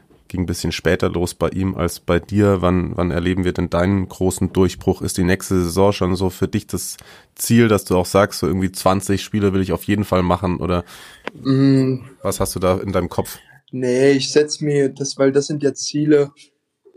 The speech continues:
Speaker 2: die, ähm, die jetzt noch so gesagt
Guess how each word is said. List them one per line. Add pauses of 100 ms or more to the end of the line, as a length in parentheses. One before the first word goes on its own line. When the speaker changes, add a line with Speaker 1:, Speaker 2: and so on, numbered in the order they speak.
(280)
Speaker 2:
die,
ähm, (500)
die
jetzt
noch
so
gesagt